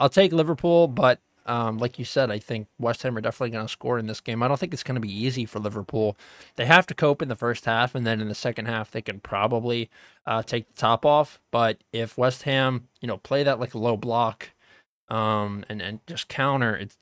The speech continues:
it, it could go strangely in the first half. That's, that's what I'm expecting. So I will take Liverpool, but they gotta make it through the first, you know, forty-five minutes kind of relatively unharmed.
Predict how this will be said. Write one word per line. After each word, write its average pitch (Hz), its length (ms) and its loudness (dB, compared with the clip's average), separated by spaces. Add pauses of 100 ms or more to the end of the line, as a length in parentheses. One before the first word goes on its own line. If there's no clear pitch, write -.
(120)
it, - 160 -10 (800)
it 165 120 -8
could 190 200 4
go 214 220 10
strangely 190 680 2
in 127 80 -2
the 127 100 2
first 127 300 -2
half. 98 260 0
That's, 123 260 -4
that's 139 240 -2
what 139 120 0
I'm 135 120 0
expecting. 107 640 -6
So 107 360 -6 (380)
I 139 80 4
will 143 180 8
take 151 220 2
Liverpool, 139 580 0 (100)
but 123 220 2
they 120 120 -2
gotta 117 360 6
make 113 240 0
it 104 100 -12
through 110 200 -4
the 104 80 -6
first, 110 440 -4 (460)
you 120 80 -6
know, 98 240 -6
forty-five 107 540 0
minutes 110 420 -4
kind 110 260 -4
of 104 240 -6
relatively 113 560 0
unharmed. 101 580 -10